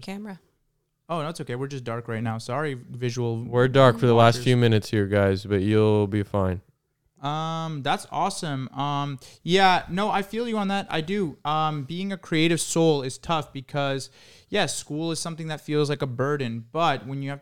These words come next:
Speaker 2: you have to look at it from a different perspective. School will actually help you build a little cushion underneath you. That's how it should be thought of.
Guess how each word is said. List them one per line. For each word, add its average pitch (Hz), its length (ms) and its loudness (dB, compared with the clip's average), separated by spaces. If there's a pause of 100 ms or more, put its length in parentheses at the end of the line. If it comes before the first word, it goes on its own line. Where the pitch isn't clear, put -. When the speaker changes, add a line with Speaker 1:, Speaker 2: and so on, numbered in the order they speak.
Speaker 2:
you 147 140 -6
have 147 80 -6
to 151 80 -4
look 143 180 -2
at 151 80 -2
it 131 240 -6
from 131 140 -8
a 123 40 -2
different 120 300 -6
perspective. - 640 -8 (260)
School 196 920 0
will 143 140 -2
actually 151 400 -6
help 151 400 -8
you 139 200 -8 (300)
build 139 360 -4
a 135 60 -6
little 131 200 -2
cushion 185 460 -4
underneath 131 460 -6
you. 147 140 -16 (260)
That's 165 220 -10
how 175 140 -6
it 143 80 -10
should 135 160 -14
be 123 200 -8 (120)
thought 127 220 -6
of. - 160 -18